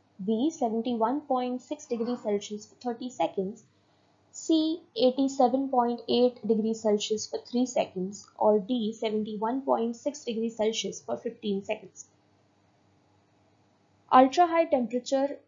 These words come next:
treatment of milk is also called as H T S T treatment, that is high temperature short time. The temperature specified for this is seventy-one point six degrees Celsius, which is approximately seventy-two degrees Celsius,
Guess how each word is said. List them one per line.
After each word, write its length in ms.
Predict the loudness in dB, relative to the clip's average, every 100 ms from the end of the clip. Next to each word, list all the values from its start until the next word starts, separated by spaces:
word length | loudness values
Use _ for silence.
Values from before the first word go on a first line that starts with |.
| _ _ _
treatment 500 | -6 -4 -2 -2 0
of 180 | -2 -2
milk 300 | -2 -2 -4 -10 _ _ -8
is 100 | -2
also 380 | 0 0 -2 -2
called 380 | 2 4 4 2
as 280 | 0 0 -2 _
H 340 | -6 -4 -8 -8
T 280 | -8 -6 0
S 260 | 2 0 -8
T 200 | -8 -6
treatment, 520 | -6 -8 -8 -10 -12 _ _ _
that 180 | 2 4
is 200 | 0 -2 _
high 160 | -4 -2
temperature 580 | 0 -4 -6 -8 -6 -4 -6
short 460 | -6 -4 -4 -4 -10
time. 220 | -10 -12 _ _ _ _ _ _
The 80 | -2
temperature 520 | 2 2 2 4 4
specified 720 | 4 0 0 0 0 2 2
for 100 | 0
this 320 | 0 2 0 -6 _ _ -4
is 160 | -2 2
seventy-one 680 | 2 2 0 0 0 0 0
point 340 | 0 0 -2
six 300 | -8 -10 -6
degrees 380 | -4 -2 -2 0
Celsius, 560 | -2 -4 -4 -4 -4 -10 _ _
which 100 | -8
is 60 |
approximately 680 | -6 0 0 0 -4 -6 -6
seventy-two 600 | -6 -4 -4 -6 -2 0
degrees 340 | 0 0 -2 -2
Celsius, 420 | -4 -2 -4